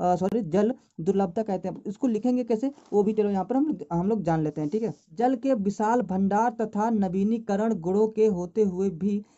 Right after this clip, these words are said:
यदि जल की कमी महसूस की जाए, तो उसे जल दुर्लभता कहते हैं, ठीक है। मैंने पहले बताया, जब, मतलब इतना साधन, यानी कि यहाँ पर आप सोच सकते हैं,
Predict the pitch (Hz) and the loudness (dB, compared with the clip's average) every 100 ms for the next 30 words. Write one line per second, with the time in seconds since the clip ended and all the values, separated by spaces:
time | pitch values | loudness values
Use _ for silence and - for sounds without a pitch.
0 | - 190 214 196 170 233 226 240 233 - | -4 0 0 0 0 0 -2 -6 -6 -4
1 | 185 190 185 208 _ _ 165 185 190 190 | 0 0 0 -6 _ _ -2 0 0 0
2 | 247 233 226 233 208 233 226 233 233 202 | -4 -4 -6 -4 0 0 0 0 -2 -2
3 | 202 233 156 202 220 233 190 170 196 185 | -2 -4 -2 -2 0 -2 -2 0 0 0
4 | 170 165 208 208 185 170 170 156 139 - | -4 -4 -6 -6 -4 -4 -4 -6 -6 -12
5 | _ _ - 190 175 _ _ - 170 175 | _ _ -14 -10 -12 _ _ -10 -8 -4
6 | 175 208 202 226 294 - _ - 185 226 | -4 -2 -4 -6 -8 -20 _ -6 -2 -2
7 | 190 196 226 - 170 190 208 175 175 190 | -4 -4 -6 -8 -6 -4 -4 -4 -4 -2
8 | 202 202 185 180 196 196 196 196 - 170 | -2 -2 -6 -4 -4 -4 -4 -6 -6 -8
9 | 185 180 220 | -8 -8 -8